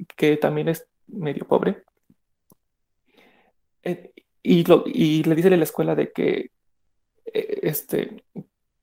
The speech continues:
ya existen los Juegos del Hambre, pero son como los primeritos, donde ya no, de, donde no hay nada de tecnología. Entonces, los es-, los estudiantes como de, de último grado,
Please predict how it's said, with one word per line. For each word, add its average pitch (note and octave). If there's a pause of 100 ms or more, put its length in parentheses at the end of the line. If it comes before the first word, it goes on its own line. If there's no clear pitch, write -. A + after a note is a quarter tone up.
(600)
ya F3
existen F#3+
los E3
Juegos E3
del D#3+
Hambre, D#3+
pero -
son D3+
como D#3
los -
primeritos, - (560)
donde D3
ya D#3
no, D#3+
de, D3
donde D3
no D3
hay D#3+
nada E3
de D#3
tecnología. - (720)
Entonces, F3 (100)
los C#3+
es-, D3
los D3+
estudiantes D3+
como C#3+
de, - (1080)
de C#3+
último D3+
grado, C#3+